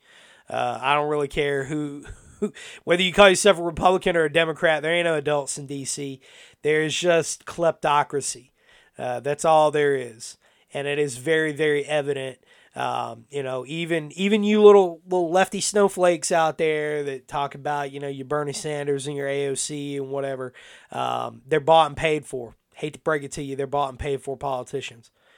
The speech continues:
You see who they're working for. Okay, you see who they are working for. And the answer is quite literally, in all cases, freedom. Freedom is the answer. Freedom is the answer. Liberty is the answer. The liberalization of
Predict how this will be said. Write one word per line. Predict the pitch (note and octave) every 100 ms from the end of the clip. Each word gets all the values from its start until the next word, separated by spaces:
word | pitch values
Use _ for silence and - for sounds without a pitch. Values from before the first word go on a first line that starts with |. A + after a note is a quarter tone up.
| _ _ _
You | C3 C3+
see | - - - F#3 G3+ G#3 F#3+
who | F#3 F3+
they're | E3+ E3+
working | D#3 E3 E3 D3+ C#3
for. | - C3+ B2+ A2 _ _ _ _ _ _ B2
Okay, | B2 C#3+ C#3 C#3
you | C#3 C#3+ C3
see | - - E3 E3+ E3 E3
who | D#3 D#3+ D#3
they | D3+ D3
are | C#3+
working | C3+ C#3+ C#3+ C3
for. | A#2+ C3+
And | C3
the | D3+
answer | A#3 D#4+ C#4+ G#3
is | E3+
quite | - G#3 E3+
literally, | E3+ F#3 D#3+ C#3+ B2+ _ _ _ _ _ _ _ _ -
in | E3+
all | E3 D#3+
cases, | C#3 D#3 D3 C3+ C3+ A2+ - _ _ _ _ _
freedom. | C#3+ C3 G#2+ _ _ _ _ _ _ _
Freedom | - E3+ F#3
is | F3+ C3+
the | C#3 B2
answer. | B2 - - _ _ _ _
Freedom | F3+ G#3+ A3
is | F3
the | C3+ C#3+
answer. | C3+ A#2+ C3
Liberty | A2+ D#3+ F3+ E3 D3
is | C#3 B2
the | B2+
answer. | B2+ B2 - A#2
The | A2 B2
liberalization | C#3 D#3+ F#3+ F3+ C#3+ D#3 E3+ - E3 D3 C#3 -
of | D#3 D#3 D3+ D3+ D3